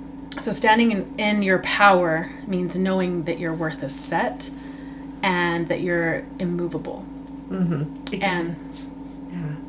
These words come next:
Speaker 1: yeah.
Speaker 2: No, that, yeah, I, I think that's brilliant. Um, so I'm a yoga instructor, and it just also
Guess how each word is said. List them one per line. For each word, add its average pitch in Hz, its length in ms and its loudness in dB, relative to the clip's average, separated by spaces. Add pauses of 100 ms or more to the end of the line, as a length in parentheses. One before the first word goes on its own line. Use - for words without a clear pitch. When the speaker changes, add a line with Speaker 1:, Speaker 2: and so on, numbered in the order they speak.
Speaker 1:
yeah. 208 240 0 (400)
Speaker 2:
No, 220 140 10
that, 247 140 12
yeah, 165 220 6
I, 185 220 6 (400)
I 170 100 2
think 170 180 0
that's 147 320 0
brilliant. 160 640 4
Um, 151 480 0 (220)
so - 160 4
I'm 220 240 8
a 180 400 6
yoga 165 320 4
instructor, 156 640 0
and 147 260 2
it 151 180 2
just - 420 0
also 151 400 0